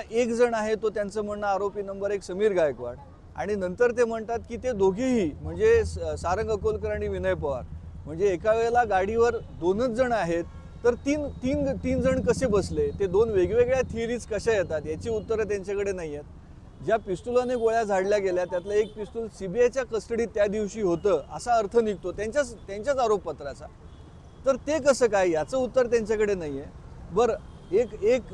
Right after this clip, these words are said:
मारेकऱ्यांची एक जोडी आहे, समीर गायकवाड आणि एक अनोळखी माणूस. दुसरी जोडी आहे, सारंग अकोलकर आणि विनय पवार. आणि त्यांचा महत्त्वाचा साक्षीदार सांगतो की हा खू-, हे जे काही करायचं होतं,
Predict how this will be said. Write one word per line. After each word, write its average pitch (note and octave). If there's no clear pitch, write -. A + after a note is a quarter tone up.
मारेकऱ्यांची A3+
एक A3+
जोडी A3+
आहे, A#3
समीर G#3+
गायकवाड A#3
आणि A3
एक A3+
अनोळखी A3+
माणूस. D3
दुसरी B3+
जोडी B3+
आहे, B3
सारंग A#3
अकोलकर A#3
आणि A#3+
विनय A3
पवार. D#3
आणि G3+
त्यांचा F#3+
महत्त्वाचा A#3
साक्षीदार A#3+
सांगतो A#3
की A#3+
हा G#3+
खू-, A#3
हे F#3
जे A#3+
काही A#3+
करायचं G#3
होतं, E3+